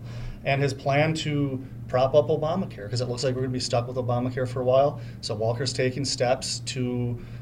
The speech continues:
um, to make it affordable and to s-, do something to staunch the death spiral. It just, it doesn't seem like, uh, people are that aware of everything that's going on and all the good reforms that are continuing. And let's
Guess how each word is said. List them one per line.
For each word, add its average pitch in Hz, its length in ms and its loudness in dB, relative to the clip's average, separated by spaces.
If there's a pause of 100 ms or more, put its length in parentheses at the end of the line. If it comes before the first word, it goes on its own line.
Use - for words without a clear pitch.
(120)
um, 113 440 2
to - 100 -4
make 120 240 2
it 143 160 -4 (420)
affordable 117 540 2
and 107 100 -2
to 107 80 -6 (220)
s-, - 140 -8
do 170 120 -4
something 175 300 2
to 135 60 2
staunch 143 400 0
the 131 60 -6
death 139 220 2
spiral. 110 440 -2 (340)
It 147 60 -4
just, - 240 0 (160)
it 131 140 -2
doesn't 185 300 6
seem 156 340 2
like, 123 480 2 (420)
uh, 107 400 0 (680)
people 147 440 2
are 110 400 0 (1120)
that 139 260 6
aware 120 600 -2 (380)
of 113 180 -2
everything 139 400 4
that's 113 140 -2
going 117 240 0
on 107 160 -4
and 117 80 -2
all 131 160 6
the 131 80 2
good 123 180 0
reforms 117 340 -2
that 110 80 -2
are 104 40 -4
continuing. 117 440 -4
And 139 80 -2
let's 170 260 -2